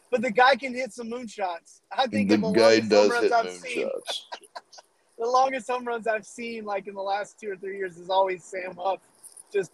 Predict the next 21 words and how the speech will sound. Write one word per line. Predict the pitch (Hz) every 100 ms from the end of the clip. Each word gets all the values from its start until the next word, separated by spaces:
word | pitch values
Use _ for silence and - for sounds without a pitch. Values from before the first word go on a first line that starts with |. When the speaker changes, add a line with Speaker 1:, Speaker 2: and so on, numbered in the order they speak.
| 160
Speaker 1:
blasting | 185 190 196 196 202
some | 185 202 185
four | - 202
hundred | 202 185 175
and |
sixty | - 190 - 190
foot | 196 190 - _ _ _ _
homer. | 196 202 165 156
So, | - 175 160
Speaker 2:
Yeah, | 113 113 104 92
Speaker 1:
so | 101
tell | -
me |
Speaker 2:
something | 95
Speaker 1:
more | 92 92
Speaker 2:
over | 87
Speaker 1:
about | 85
Speaker 2:
the |
Speaker 1:
these | 80
Speaker 2:
batter's | 87 92 87
eye. | 87 82